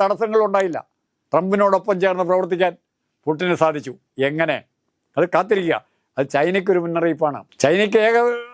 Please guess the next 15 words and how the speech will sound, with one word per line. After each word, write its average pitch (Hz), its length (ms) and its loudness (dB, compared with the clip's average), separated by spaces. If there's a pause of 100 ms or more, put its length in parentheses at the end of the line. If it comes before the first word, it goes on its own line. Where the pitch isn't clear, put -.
(140)
ആശ്രയമായിട്ടുണ്ടായിരുന്ന 214 960 2
റഷ്യയാണ് 214 360 2
ഉണ്ടായിരുന്നത്. 185 400 -2 (420)
ചൈനയ്ക്ക് 170 320 0
അതിനെ 160 200 0
തള്ളിപ്പറയേണ്ടി 147 560 0
വന്നു. - 160 -12 (600)
ചൈന 190 220 2 (120)
സ്വാഭാവികമായിട്ടും 220 880 2 (680)
ആ - 20 4 (120)
ഒറ്റപ്പെടലിൽ 208 560 0
നിന്ന് 208 180 -2
ഒഴിവാകാൻ, 185 420 2 (280)
അല്ലെ 180 200 0
അതിനെ 208 220 -2